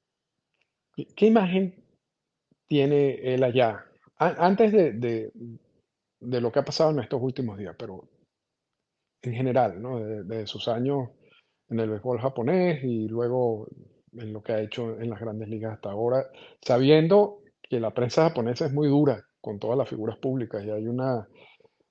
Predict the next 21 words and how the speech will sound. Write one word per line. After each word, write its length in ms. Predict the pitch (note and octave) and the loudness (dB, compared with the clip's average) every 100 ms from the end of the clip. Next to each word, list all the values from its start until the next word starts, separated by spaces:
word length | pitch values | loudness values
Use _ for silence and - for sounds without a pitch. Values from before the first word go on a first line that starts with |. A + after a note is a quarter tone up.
| _ | _
hay, 440 | A2 A2+ A#2 A2+ - | -12 -8 -6 -6 -6
hay 800 | A2+ A2+ B2 B2 A#2 G#2 G2+ F#2 _ _ _ _ _ _ _ _ _ | -6 -4 -2 -2 -2 -4 -10 -18 _ _ _ _ _ _ _ _ _
una 200 | C3 B2+ | -4 -2
pasión 380 | C3 - B2 A2+ | -2 -2 -4 -2
por 160 | C#3 C3 | -2 -4
la, 140 | G#2+ | -4
también 300 | A2+ G#2+ A#2 | -6 -6 -6
esa 200 | A2+ C#3+ | -4 -2
prensa 300 | B2 B2 C#3+ | -2 -2 -2
amarillista, 680 | B2+ A2+ G2+ C3 - G#2+ G#2+ | 0 -2 -2 -4 -4 -12 -10
¿no? 160 | B2 A#2+ | -8 -10
Y 40 | |
los 140 | G2+ | -10
tabloides, 840 | - G2 G#2 A#2 A2 G#2 G#2 F#2 G#2 | -12 -10 -6 -4 -4 -8 -12 -16 -18
y, 540 | A2 F2+ E2+ E2+ F2 G#2+ | -18 -16 -18 -18 -16 -12
y 40 | |
allí 240 | A2+ A#2 | -8 -4
no 120 | C3 C#3+ | -2 -2
se 100 | C#3+ | 0
escapa 300 | D3 - A#2+ | 0 0 -2
nadie. 340 | F#2+ F2 | -4 -10